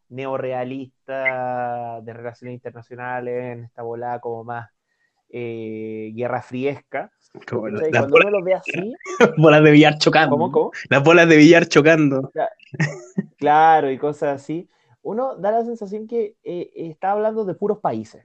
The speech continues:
Speaker 1: que están
Speaker 2: Claro.
Speaker 1: como compitiendo entre sí. O sea, tenemos aquí al, al, al gigante asiático, tenemos a, a la tierra, a la tierra del tío Sam,
Speaker 2: Claro.
Speaker 1: peleando entre ellos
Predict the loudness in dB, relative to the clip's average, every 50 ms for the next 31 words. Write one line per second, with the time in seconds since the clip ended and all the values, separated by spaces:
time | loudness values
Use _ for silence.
0 | _ _ _ -12 _ -2 -2 -2 -2 -4 -8 -10 -12 -12 -12 -14 -16 -16 _ -18
1 | -18 -12 -10 -10 -10 -10 -12 -14 -14 -14 _ -18 -20 -18 _ -18 -18 -16 _ -14
2 | -14 -12 -12 -12 -10 -8 -6 -6 -6 -8 -8 _ -8 -8 -8 -8 -10 -10 -10 -12
3 | -12 -12 -14 -16 -18 -20 _ _ -10 -10 -10 -10 -8 -10 -10 -10 -4 -2 0 0
4 | 0 0 -2 -4 -4 -4 -4 -4 -6 -10 -12 -14 -14 -14 -14 -14 -12 -14 -14 -14
5 | -14 -14 -12 -12 -12 -12 -10 -10 -8 -8 -8 -8 -8 -8 -6 -6 -6 -6 -6 -8
6 | -8 -8 -10 -10 -10 -8 -8 -8 -8 -8 -10 -10 -10 -8 -8 -8 -8 -8 -10 -8
7 | -8 -10 -8 -8 -4 -4 -4 -6 -6 -10 _ _ -8 -6 -4 -4 -4 -4 -4 -8
8 | -8 -6 -4 -4 -6 -6 -8 _ _ _ _ _ _ _ -18 -16 -14 -10 -8 -8
9 | -6 -6 -6 -6 -4 -4 -4 -4 -6